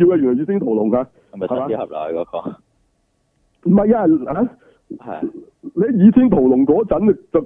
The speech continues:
Speaker 1: 先講返神雕俠侶啊。
Speaker 2: 哦，係。
Speaker 1: 遇到黃衣少女講返，誒，有冇聽過鍾南山係一對神仙眷侶嘅故事呢？咁，
Speaker 2: 完全先講返。
Speaker 1: 咁，下，完全神，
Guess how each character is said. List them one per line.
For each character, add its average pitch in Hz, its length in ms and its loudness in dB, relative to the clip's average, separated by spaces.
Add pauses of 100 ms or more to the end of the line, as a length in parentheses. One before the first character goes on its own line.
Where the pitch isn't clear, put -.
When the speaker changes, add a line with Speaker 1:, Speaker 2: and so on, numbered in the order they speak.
Speaker 1:
先 214 160 4
講 151 240 2
返 190 220 -2
神 117 140 0
雕 165 120 6
俠 135 120 -4
侶 135 260 2
啊。 113 260 -4 (160)
Speaker 2:
哦， 87 300 -8
係。 76 180 -10 (520)
Speaker 1:
遇 170 140 -2
到 240 100 2
黃 135 300 4
衣 208 160 4
少 175 120 -2
女 170 220 2
講 175 140 0
返， 202 140 -2
誒， 233 260 -4
有 175 80 0
冇 196 80 0
聽 226 180 4
過 180 160 2
鍾 302 160 2
南 170 100 2 (140)
山 214 120 -2 (140)
係 208 120 0
一 403 40 4
對 135 220 0
神 - 100 -4 (160)
仙 214 140 2
眷 - 120 4
侶 135 180 4
嘅 - 80 2
故 294 160 4
事 - 120 0
呢？ 185 140 6
咁， 131 80 -4
Speaker 2:
完 - 80 2
全 139 220 -6
先 117 120 -14
講 113 260 -10
返。 104 140 -8
Speaker 1:
咁， - 20 -14 (320)
下， 143 120 -8 (400)
完 175 100 6
全 165 200 4
神， 156 120 0